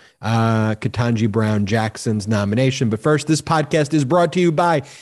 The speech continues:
Athletic Greens. Athletic Greens is my favorite. You all know that by now.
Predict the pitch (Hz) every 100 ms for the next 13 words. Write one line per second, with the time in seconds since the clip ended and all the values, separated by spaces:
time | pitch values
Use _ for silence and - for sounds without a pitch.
0 | - - 170 175 - - 143 151 156 151
1 | 151 151 135 151 143 127 131 139 143 139
2 | - 131 131 131 117 - 120 110 101 104
3 | 98 95 90 95 - 113 107 101 95 98
4 | 104 - 104 107 107